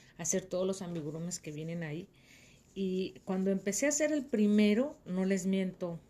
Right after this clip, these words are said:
sentía como que desánimo porque dije, "Híjole, qué trabajo me está costando, no sé si lo vaya a terminar, la verdad, no sé si lo vaya a terminar". Pero cuando terminé el primer amigurumi, que es, era el más sencillo,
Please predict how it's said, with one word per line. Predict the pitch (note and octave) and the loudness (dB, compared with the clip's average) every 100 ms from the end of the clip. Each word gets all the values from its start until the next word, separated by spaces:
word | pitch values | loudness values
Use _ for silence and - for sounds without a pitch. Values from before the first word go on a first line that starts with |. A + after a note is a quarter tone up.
| - | -18
sentía | - - F#3 F3+ E3+ G#3 G#3+ | -6 0 0 0 0 2 4
como | A#3+ A#3 | 4 2
que | A3 | 2
desánimo | F3+ E3+ G3+ A3 G#3+ F3+ | 2 4 4 4 4 0
porque | - E3+ | -6 -8
dije, | D#3+ - | -8 -6
"Híjole, | G3+ B3+ - F3+ D3+ | -4 -4 -2 -4 -4
qué | E3+ | -10
trabajo | E3 E3 E3+ | -8 -8 -6
me | F#3 | -6
está | D#3 E3 E3 | -8 -10 -8
costando, | E3+ - C3+ C#3+ E3 | -10 -10 -12 -10 -8
no | E3 | -8
sé | - | -8
si | G3 - - | -6 -4 -4
lo | G#3+ | -4
vaya | - D#3 E3 F#3+ | -6 -10 -10 -10
a | |
terminar, | - D3+ C#3+ C#3 - D3 - - _ _ _ - | -10 -10 -8 -10 -10 -12 -14 -20 _ _ _ -14
la | D#3+ | -8
verdad, | E3 D#3+ D#3+ E3 - _ - _ - | -6 -6 -8 -10 -16 _ -20 _ -8
no | F3+ F3+ F#3+ | -4 0 0
sé | - A3 | 0 -2
si | A3 A3 | 0 -4
lo | F3 | -4
vaya | E3 E3 | -4 -6
a | |
terminar". | E3+ E3+ D#3+ D#3 D#3 - - - | -6 -8 -6 -8 -10 -12 -14 -6
Pero | F#3+ F3+ F3 | -2 -2 -2
cuando | F3+ F3+ F3+ | -6 -6 -6
terminé | F#3 F3+ F#3 G3+ | -6 -2 0 0
el | B3 | 0
primer | B3+ B3 A3 | -2 0 0
amigurumi, | A3+ A3 G#3 F3 E3 E3+ G#3 - - | 2 2 2 -2 -4 -4 -4 -10 -10
que | - E3 | -4 -4
es, | E3 - | -2 -2
era | G3+ | 0
el | A#3+ | 2
más | A#3+ A3+ | 2 0
sencillo, | A#3 G#3+ F#3 E3+ C#4 | 0 -2 -2 -6 -8